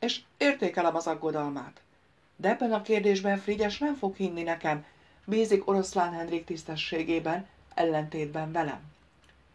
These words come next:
A titkos játék, amely mindenki szem előtt játszódott le, Hedviget egy mutatványos előadására emlékeztette,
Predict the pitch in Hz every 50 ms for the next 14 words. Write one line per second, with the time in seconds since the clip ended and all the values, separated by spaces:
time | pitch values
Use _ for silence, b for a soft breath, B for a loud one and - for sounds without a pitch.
0 | _ b b b b b b b b b b b b b b b _ _ _ _
1 | _ _ _ - 156 - 285 302 - - 320 277 - - 226 220 233 233 233 233
2 | 233 226 226 - 196 196 190 175 170 180 214 247 285 311 277 277 247 226 - -
3 | 220 208 208 214 214 208 202 202 196 - 190 190 190 190 - - 202 185 180 180
4 | - 190 180 185 185 B B B B B B B B B B B 220 226 220 233
5 | 233 220 226 226 226 233 - - _ - 226 233 269 339 311 214 190 190 196 185
6 | 180 180 180 180 - 196 185 185 180 175 170 175 170 175 185 - - 185 175 175
7 | 165 - 165 180 185 180 180 185 196 185 185 - 196 185 - - 202 190 202 196